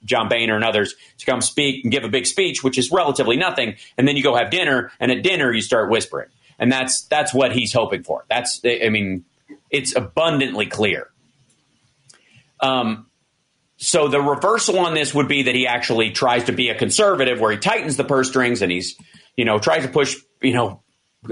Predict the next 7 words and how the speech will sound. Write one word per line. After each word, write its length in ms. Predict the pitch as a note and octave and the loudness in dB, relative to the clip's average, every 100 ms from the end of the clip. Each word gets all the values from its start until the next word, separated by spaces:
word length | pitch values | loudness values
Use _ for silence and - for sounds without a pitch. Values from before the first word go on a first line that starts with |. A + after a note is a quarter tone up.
| - | -4
you 120 | A#2+ | 0
know, 240 | G#2 F#2 - - G#2+ | 0 -2 -8 -2 0
uh, 160 | G2 | 2
conservative 540 | - - E3 E3 C#3+ A#2 | 0 0 2 2 2 2
legislative, 720 | C3 B2 A#2+ B2 A#2 G2+ - _ - G2 - | 0 0 0 2 2 -2 -10 _ -12 -12 -4
uh, 180 | A2 A2+ | 0 0
priorities, 840 | - A#2+ C3+ D#3 A#2 D#2+ - - | 2 2 4 4 0 -6 -8 -10